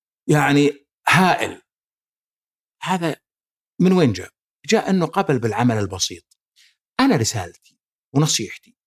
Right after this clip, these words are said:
اعمل أي شيء بسيط، ترى البسيط تع-، تتعلم منه أكثر من العمل الكبير. إذا بديت من، من وسط الدرج، يعني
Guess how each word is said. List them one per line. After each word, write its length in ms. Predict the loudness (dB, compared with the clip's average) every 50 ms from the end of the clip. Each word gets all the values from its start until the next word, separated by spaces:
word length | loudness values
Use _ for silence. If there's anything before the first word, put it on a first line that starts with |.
| _
اعمل 380 | -2 -2 0 -2 -4 -4 -6 -8 -14 _ _ -2
أي 100 | -2 -2
شيء 200 | 0 -2 -2 -2
بسيط، 320 | -2 -6 -6 -6 -4 0
ترى 100 | 2 2
البسيط 320 | 4 2 2 0 0 0
تع-، 220 | -2 -2 -6 -6 -4
تتعلم 340 | -2 0 2 2 4 4 2
منه 180 | 2 2 0
أكثر 220 | -2 -4 -2 -2 -2
من 80 | 0
العمل 240 | 0 0 0 0 -2
الكبير. 400 | -4 -6 -8 -8 -8 -10 -10 _ _ _ -20 -20 -20 -4 -2 2
إذا 120 | 4 4
بديت 420 | 4 6 6 6 4 4 4 2
من، 280 | 2 2 2 0 -2 -6 -2
من 140 | 0 2 4
وسط 220 | 4 2 2 0
الدرج، 460 | 0 2 4 4 4 2 0 -2 -6 -14 -18 _ _ _ _ _ _ _ -20 _ _ _ -6 _
يعني 500 | 0 2 2 2 2 0 0 -4 -10 -16